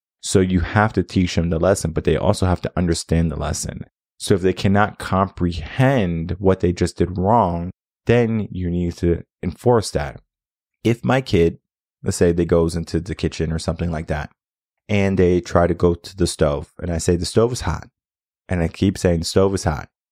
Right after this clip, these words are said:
The stove is hot." I have two choices. I can let them get burned, or I can say, "The stove is hot,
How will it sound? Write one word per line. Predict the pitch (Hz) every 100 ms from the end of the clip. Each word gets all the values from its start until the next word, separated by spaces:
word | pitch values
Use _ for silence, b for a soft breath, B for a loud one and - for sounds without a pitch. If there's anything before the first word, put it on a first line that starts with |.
| _
The | - 85
stove | - 95 98
is | -
hot." | 73 - _ _ _ _ _ -
I | 143
have | 135
two | -
choices. | 127 - 76 - - - _ _ _ -
I | 101
can | 113 101
let | 101
them | 104
get | 90 82
burned, | 90 82 92 139 - _ _ _ _
or | 123 156 160 -
I | 104
can | 107 101
say, | 95 87 85 _
"The | -
stove | - 107 110
is | 104
hot, | 95 107